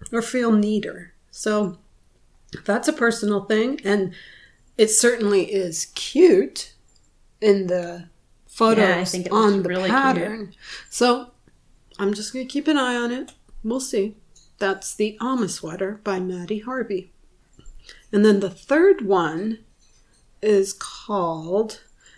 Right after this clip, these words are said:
Speaker 1: the Dracaris sweater, and that is a fingering weight top with a patterned circular yoke.
Speaker 2: <laughs> You and your circular yokes
Speaker 1: I,
Speaker 2: here.
Speaker 1: they're,
Speaker 2: <laughs>
Speaker 1: they must be in
Speaker 2: Yeah,
Speaker 1: because
Speaker 2: they
Speaker 1: I'm
Speaker 2: are.
Speaker 1: seeing them everywhere. And this is by Sonia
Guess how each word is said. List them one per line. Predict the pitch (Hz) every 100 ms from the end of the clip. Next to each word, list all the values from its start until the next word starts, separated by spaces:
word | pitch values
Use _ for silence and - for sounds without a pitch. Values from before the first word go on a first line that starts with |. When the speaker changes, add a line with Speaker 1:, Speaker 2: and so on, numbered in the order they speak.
| _ -
Speaker 1:
the | 202
Dracaris | 214 202 - 226 247 208 160
sweater, | - 180 160 156 165 190 -
and | 190 185 175
that | 190 262 -
is | 190 190 185 180 - -
a | 185 185 180
fingering | - - 262 277 302 269 240
weight | 226 214 226
top | - 202 190 185 - - -
with | 196 - -
a | 185
patterned | 185 - 214 233 214 196 196 190 _
circular | - - - 180 165 208 214 233
yoke. | 220 302 302 269 320
Speaker 2:
<laughs> | -
You | 277 - 220 269 339 311
and | 254 220
your | 214
circular | 220 220 220 214
yokes | 220 220 285 - -
Speaker 1:
I, | 226
Speaker 2:
here. | 214
Speaker 1:
they're, | 262 254 269 214
Speaker 2:
<laughs> |
Speaker 1:
they | 269
must | 285 311 311 247
be | 262 220
in | 262 202 175 170
Speaker 2:
Yeah, | 190
Speaker 1:
because | 190 185 202 175
Speaker 2:
they | -
Speaker 1:
I'm | 214 202
Speaker 2:
are. | 190
Speaker 1:
seeing | - 220 254 226 208 202
them | 196 208 196
everywhere. | 190 185 170 165 170 175
And | 190 190
this | 233 294
is | 240
by | - 185 175
Sonia | 160 - 202 208 240 247 254 254